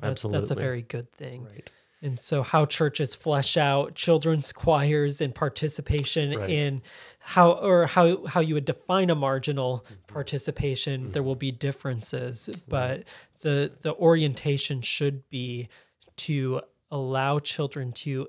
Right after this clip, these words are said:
Speaker 1: intelligibly participate in corporate worship.
Speaker 2: Absolutely, I think, 'cause you're, you're simultaneously discipling other ones that have already come to know the Lord. And so they are then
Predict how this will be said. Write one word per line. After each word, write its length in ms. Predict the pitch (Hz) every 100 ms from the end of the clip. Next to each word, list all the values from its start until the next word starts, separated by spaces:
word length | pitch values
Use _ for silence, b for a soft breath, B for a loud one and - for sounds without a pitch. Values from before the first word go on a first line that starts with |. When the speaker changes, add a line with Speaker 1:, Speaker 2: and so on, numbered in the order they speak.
| -
Speaker 1:
intelligibly 1200 | 147 127 - - 165 165 156 170 170 165 160 151 B B
participate 1000 | - 135 - 147 - 143 139 131 135 - _
in 240 | 147 127 123
corporate 440 | - 139 - 170
worship. 440 | 139 - - - - - _ -
Speaker 2:
Absolutely, 600 | 127 - 120 131 - 101
I 80 | 95
think, 260 | 120 113
'cause 180 | 131 120
you're, 160 | 135 123
you're 180 | 117
simultaneously 1080 | 107 - 135 127 - 123 123 120 - 113 101
discipling 960 | 90 - - 120 120 104 95 92 92 87 _ -
other 180 | 120 127
ones 380 | - - 123 -
that 160 | 104
have 420 | - 131 131 95 98
already 540 | 113 104 110 113 92
come 280 | - 104 95
to 100 | 104
know 180 | 101 -
the 100 | -
Lord. 380 | 92 - 120 - b b b
And 100 | 113
so 160 | - 104
they 240 | 92 113
are 140 | 113 101
then 460 | 101 95 95 87